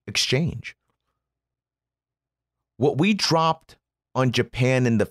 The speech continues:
fifties is a party popper compared to what we would all, every country, what they, what we would all unleash on this planet. The grim finality of this should have dawned on us last night when we started talking about Article five.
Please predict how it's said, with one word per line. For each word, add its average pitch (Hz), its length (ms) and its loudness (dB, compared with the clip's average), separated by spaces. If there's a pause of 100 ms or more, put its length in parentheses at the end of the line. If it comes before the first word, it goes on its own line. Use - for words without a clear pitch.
fifties 120 420 0
is 107 120 2
a 95 100 2
party 160 460 0
popper 127 440 -2
compared 110 540 0
to 95 100 -2
what 87 240 0
we 104 160 2
would 95 220 0 (100)
all, 135 640 2 (800)
every 147 400 2
country, 143 400 0
what 113 240 0
they, 135 120 2
what 139 200 0
we 143 140 0
would 139 260 0
all 160 460 4
unleash 139 440 2
on 110 180 2
this 107 120 2
planet. 120 460 -4 (1400)
The 127 100 0
grim 180 380 2
finality 170 680 2
of 104 100 -2
this 117 160 2
should 127 220 0
have 98 300 -2
dawned 156 360 2
on 143 140 0
us 127 180 -4
last 120 320 -2
night 131 260 0
when 107 160 2
we 98 80 2
started 110 420 0
talking 117 380 -2
about 110 340 0
Article 113 420 0
five. - 840 -4